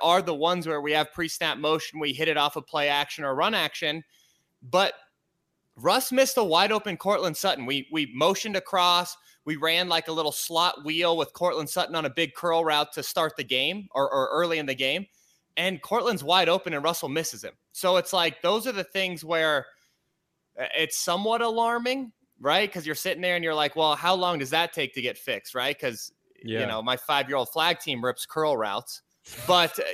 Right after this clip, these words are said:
Speaker 1: you know, you're, <laughs> but, like, I, I, I do think there, there is some positive in the tape, but it's just like, I, I wanna see more of the Green Bay stuff, less of the Seattle, and I wanna see Russ catch up to it.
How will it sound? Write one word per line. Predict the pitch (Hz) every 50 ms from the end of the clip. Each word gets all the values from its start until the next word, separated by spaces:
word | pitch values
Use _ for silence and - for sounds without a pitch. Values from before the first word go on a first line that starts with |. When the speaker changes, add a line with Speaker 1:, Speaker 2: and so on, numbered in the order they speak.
| - -
Speaker 1:
you | 160 175 180
know, | 170 165 170
you're, | 165 165 175 185 - 185 185 -
<laughs> | 240 208 - - - - - _ _ _
but, | 190 196 185 170
like, | 196 190 185 170 156 - - - _ -
I, | 156 160 -
I, | - 160 165 120 170 185
I | 175
do | 131 - 185 214 220 202
think | - 208 202 190 175 -
there, | - 185 175 180 - - -
there | 185 190 190
is | - 202 214 -
some | - 208 170
positive | - - 196 180 185 185 180 180 175 160
in | 160 156
the | 143
tape, | 147 - - 220 220 202 202
but | 175
it's | 156 147
just | - 202 185 -
like, | 196 156 - -
I, | 165 190 220 -
I | 190 214
wanna | 247 277 294 285
see | - - 247
more | 202 180 180 202
of | 202 175
the | 165
Green | 139 156 165 160 147 113
Bay | 143 147 156
stuff, | 147 - - 170 160 156 -
less | 160 156 156 -
of | 147
the | 143
Seattle, | - - - 135 127 127 139 147 165 175 180 180 _ _ _ _ _ _ -
and | 147 151
I | 156
wanna | 160 165 170 165
see | 156 - - 156
Russ | 127 135 143 143 139 -
catch | - 147 123 120 - -
up | 110 - _ -
to | 110 92
it. | 85